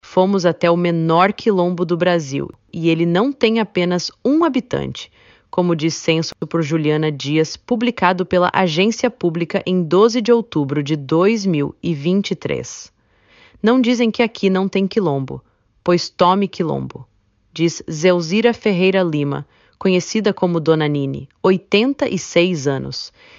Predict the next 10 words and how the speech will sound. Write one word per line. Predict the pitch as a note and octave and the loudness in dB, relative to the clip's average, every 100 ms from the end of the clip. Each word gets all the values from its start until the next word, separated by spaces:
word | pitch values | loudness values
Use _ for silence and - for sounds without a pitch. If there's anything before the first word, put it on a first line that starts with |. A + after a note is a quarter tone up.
| _ F3 | _ -2
liderança | F3+ F3+ E3+ G#3 A3 G#3 | 4 6 6 4 0 -2
do | F3 | -4
Quilombo | - E3+ F#3 A3+ G#3 | -2 2 2 2 0
do | F3+ | -2
Buri, | C#3+ C#3+ C#3 C3 - _ - | -2 -2 -2 -6 -14 _ -2
apontando | F3 F3+ E3+ G#3+ A#3 A#3 | 0 0 0 2 0 0
para | F3+ E3 | 0 0
casas | - E3 F#3 E3+ F3+ | 0 2 2 0 -2
de | D#3 | -4
taipa, | E3 - C#3+ C#3+ - C#3+ | -4 -4 -4 -6 -10 -14